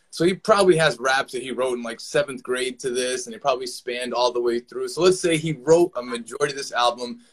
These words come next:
when he should have been in high school. Should have been. Key fact. He actually didn't end up going to high school. He dropped out of school with his dad's consent. His dad said it was a good idea.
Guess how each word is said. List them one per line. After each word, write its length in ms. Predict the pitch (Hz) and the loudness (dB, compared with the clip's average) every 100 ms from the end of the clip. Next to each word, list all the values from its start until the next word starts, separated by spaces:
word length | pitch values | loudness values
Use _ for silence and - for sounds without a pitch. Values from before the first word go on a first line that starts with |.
| - | -8
when 160 | 127 135 | -4 -2
he 60 | |
should 240 | 120 156 147 | 0 4 4
have 120 | 120 | 4
been 120 | 131 | 0
in 100 | 117 | 0
high 180 | 131 131 | 0 0
school. 420 | 131 - 80 - _ _ | -2 -10 -12 -12 _ _
Should 360 | - - 202 175 | -14 2 4 6
have 200 | 147 117 | 4 -2
been. 300 | 117 95 78 _ _ - | -6 -8 -12 _ _ -10
Key 380 | 180 165 165 _ _ _ | -4 -4 -6 _ _ _
fact. 640 | - - 123 - _ - - _ _ - | -6 0 0 -2 _ -20 -20 _ _ -6
He 140 | 131 | -2
actually 280 | 170 160 180 | -2 -4 -2
didn't 240 | 165 156 | -2 0
end 220 | 143 147 143 | -2 -2 -2
up 200 | 135 120 | -6 -4
going 260 | 131 131 | -2 -2
to 80 | 120 | -2
high 200 | 117 113 | -2 -4
school. 240 | - 123 | -2 -4
He 100 | 117 | -4
dropped 360 | 104 139 156 151 | 0 0 2 4
out 160 | 139 139 | 4 4
of 120 | 123 | 2
school 500 | - 127 120 117 - _ - | -8 -4 0 -2 -4 _ -2
with 260 | 165 185 156 | 4 6 6
his 180 | 180 - | 0 0
dad's 360 | 156 160 156 | -2 -2 -6
consent. 540 | - - - 156 143 - | -16 -20 -4 -2 -2 -4
His 160 | 135 | -10
dad 300 | 117 139 151 | -2 0 0
said 100 | 160 | 0
it 40 | 147 | -2
was 160 | 135 | -2
a 40 | 117 | -4
good 240 | 107 139 | -2 0
idea. 560 | 147 147 120 131 120 | 2 0 -4 -4 -4